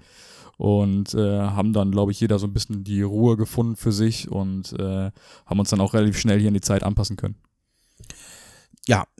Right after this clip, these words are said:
Speaker 2: jetzt kommt man an und, äh, worauf muss ein Sportmanager denn eigentlich noch so achten? Du hast alle Reisepässe im Griff, du hast, äh, Kontakt zum Hotel wahrscheinlich aufgenommen.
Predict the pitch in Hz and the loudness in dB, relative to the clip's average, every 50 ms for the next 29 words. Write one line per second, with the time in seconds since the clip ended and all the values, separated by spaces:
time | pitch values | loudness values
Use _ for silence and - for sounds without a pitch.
0 | - - - 120 120 - - - - 117 - - 113 110 - 117 127 165 196 196 | -20 -10 -2 -2 -2 -2 0 2 2 2 4 4 0 0 2 0 0 0 0 -2
1 | - _ - 139 127 127 127 117 - - 107 117 117 113 107 101 - - 104 113 | -4 _ 2 4 4 4 4 0 0 2 4 4 4 4 2 -2 -6 -2 4 4
2 | 131 117 123 123 - - 135 127 - - 120 107 - - - 101 107 117 - 117 | 4 6 4 2 2 2 2 2 2 2 -2 -2 -2 0 2 4 4 4 4 4
3 | 110 110 107 95 - 104 101 98 104 101 95 101 101 101 98 - - 131 135 - | 2 2 2 4 4 4 4 4 2 2 2 0 -2 -2 -2 -2 0 0 0 0
4 | - - - - 82 - - - 95 90 87 92 90 110 - - - - 101 95 | 2 0 0 0 0 -2 -2 -4 -4 0 2 4 4 4 2 0 -2 -2 0 0
5 | 90 82 98 98 87 98 - 98 98 - - 95 80 90 90 82 87 87 90 87 | 2 2 2 2 2 2 2 2 2 2 0 -2 -2 -4 -4 -4 -4 -4 -4 -4
6 | - - - - 82 85 95 101 - - - - - 80 98 98 95 95 - - | -4 -6 -4 -2 0 2 2 2 0 -2 -6 -6 -4 -2 0 0 0 0 -2 -6
7 | - - - - _ - 117 107 - 107 110 - - 131 113 95 101 98 - 104 | -12 -20 -20 -12 _ 0 0 2 4 2 2 2 2 2 4 4 4 2 2 2
8 | 110 120 123 113 104 - - 110 104 104 101 - 73 101 - - - 113 101 95 | 2 2 4 2 2 2 2 0 0 0 -2 -2 -2 -2 -2 0 0 2 4 4
9 | 95 95 95 95 | 4 4 2 0